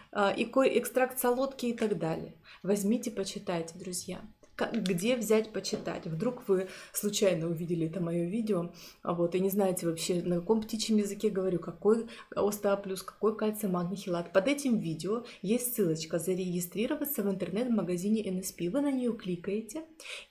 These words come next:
и, м, вам открывается список стран. Выбирайте, э, свою страну, читайте сначала алгоритм регистрации, прочитали, запомнили, потом кликайте по ссылочке для своей страны и регистрируйтесь. На следующий день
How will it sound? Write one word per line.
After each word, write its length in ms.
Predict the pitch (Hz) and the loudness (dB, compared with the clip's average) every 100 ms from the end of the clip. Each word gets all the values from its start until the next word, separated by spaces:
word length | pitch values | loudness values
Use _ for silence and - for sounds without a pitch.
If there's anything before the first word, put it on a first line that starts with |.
| _ | _
и, 720 | 254 247 233 214 190 175 - - | 0 2 4 4 2 -2 -4 -4
м, 520 | 185 185 180 180 - | 0 0 2 0 0
вам 220 | 202 262 | 0 2
открывается 640 | 247 - 214 208 254 247 208 | 0 0 0 2 2 2 -2
список 440 | - 233 - 226 | -4 -6 -6 -8
стран. 340 | - 180 170 170 | -6 -4 -4 -4
Выбирайте, 840 | 190 233 247 247 240 208 185 190 - | 0 4 8 8 6 4 0 -4 -6
э, 400 | 175 - 180 175 | -10 -2 0 0
свою 360 | 175 202 208 208 | 0 2 2 0
страну, 460 | - 190 180 262 | -2 -2 0 0
читайте 640 | 285 - 269 - 233 277 277 | 4 4 4 0 0 0 -2
сначала 400 | - 214 - 214 214 | -4 -4 -2 -4 -2
алгоритм 480 | 208 190 202 202 190 | -2 0 -2 -4 -6
регистрации, 680 | 185 175 190 - 180 - 208 | -4 -4 -8 -6 -8 -8 -10
прочитали, 640 | - 233 - - 185 185 202 226 | -8 -6 -6 -6 -8 -6 -8 -6
запомнили, 720 | 196 247 247 185 185 214 226 - - - | -2 -2 -2 -4 -2 -4 -4 -8 -12 -4
потом 320 | 220 247 226 | 4 6 6
кликайте 520 | - 220 233 190 196 | 6 0 2 0 0
по 200 | 185 - | -6 -4
ссылочке 540 | 202 - 214 175 - 180 | -2 2 4 2 2 0
для 360 | 165 202 277 294 | 2 4 4 4
своей 420 | 269 247 240 240 | 0 2 2 0
страны 440 | - 220 202 185 - | -2 -4 -4 -6 -6
и 240 | 247 240 | -4 -2
регистрируйтесь. 1120 | 220 220 208 202 202 - 208 190 170 - 180 - | 0 -2 -2 -6 -6 -6 -2 -2 -2 -6 -10 -8
На 80 | |
следующий 440 | 175 208 233 - 294 | 0 2 2 0 -2
день 320 | 262 269 269 | 0 -2 -4